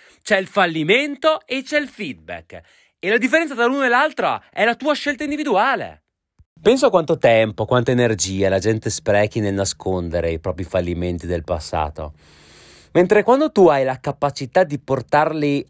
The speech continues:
alla luce, addirittura di riderci sopra, ridere di te stesso. "Nulla al mondo esiste per cui non valga la pena ridere", scriveva Nietzsche nella Gaia Scienza.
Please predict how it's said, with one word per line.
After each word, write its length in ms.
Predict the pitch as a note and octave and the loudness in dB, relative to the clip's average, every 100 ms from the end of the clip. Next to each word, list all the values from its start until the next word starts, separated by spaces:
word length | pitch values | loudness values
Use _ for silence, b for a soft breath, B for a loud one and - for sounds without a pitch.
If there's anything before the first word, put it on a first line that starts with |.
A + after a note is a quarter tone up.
| - | -4
alla 300 | A#2 A#2+ A#2+ | -2 2 2
luce, 600 | A#2 G#2 - E2 F2+ A2+ _ _ _ _ - | 0 -4 -6 -6 -6 -8 _ _ _ _ -12
addirittura 840 | G#2 B2 A#2+ C3 C#3 C3+ C3+ C3 | -6 -4 -4 0 4 4 4 0
di 400 | G#2+ G#2 A2+ A2+ | -6 -6 -4 -4
riderci 680 | - B2+ A#3+ D#4+ B3 E3+ D3 | -2 2 4 6 4 0 -6
sopra, 520 | - E3+ C#3+ - F2+ D2+ B | 0 2 2 0 -8 -8 B
ridere 420 | - D4 E4+ E4+ C#4+ | -2 4 4 4 0
di 140 | A3 | 0
te 100 | G#3+ | -2
stesso. 720 | - - C#4+ A3+ - G#2+ F2 b b b | -2 -2 0 0 -4 -10 -10 b b b
"Nulla 320 | A#3+ C4 A3 | 0 4 4
al 100 | F3+ | 2
mondo 380 | F#3 A#3+ A3 F3 | 0 0 2 2
esiste 540 | D#3+ A#3 A#3+ - A3 | 2 -2 -4 0 0
per 240 | F#3+ D#3+ | 2 -2
cui 160 | - F#3+ | -2 -2
non 180 | F3+ D3+ | -2 2
valga 320 | D#3+ D#3+ C#3+ | 0 2 0
la 80 | C3+ | 0
pena 300 | D#3+ D3+ C3 | -2 0 0
ridere", 540 | D#3+ F3 B2+ F#2 D#2 b b | 0 0 -2 -4 -8 b b
scriveva 480 | _ - A#2 A#2+ A#2 | _ -8 -6 -2 -2
Nietzsche 520 | A2+ A#2+ A#2+ A#2+ A2 | -2 -4 -6 -4 -4
nella 220 | G#2 G#2 | -2 -4
Gaia 300 | G2+ G#2 G2+ | 0 -2 -2
Scienza. 560 | F#2 - F#2+ E2 E2 E2 | -4 -8 -10 -10 -14 -18